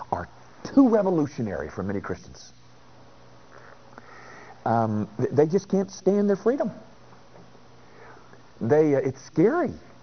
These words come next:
They want somebody to tell them what to do. They want some daddy to tell them what is the right choice and what is the wrong choice.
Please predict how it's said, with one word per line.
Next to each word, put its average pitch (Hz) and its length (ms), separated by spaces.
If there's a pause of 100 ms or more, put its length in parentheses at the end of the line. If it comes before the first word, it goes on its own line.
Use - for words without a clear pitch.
(400)
They 135 60
want 170 220
somebody 190 320
to 202 60
tell 214 180
them 226 120
what 254 140
to 233 80
do. 262 500 (460)
They 156 60
want 180 180
some 165 380
daddy 175 580 (1120)
to 151 100
tell 247 300
them 147 240 (160)
what 151 180
is 175 120
the 170 100
right 175 280
choice 208 300
and 196 80
what 214 100
is 202 100
the 220 100
wrong 240 360
choice. - 460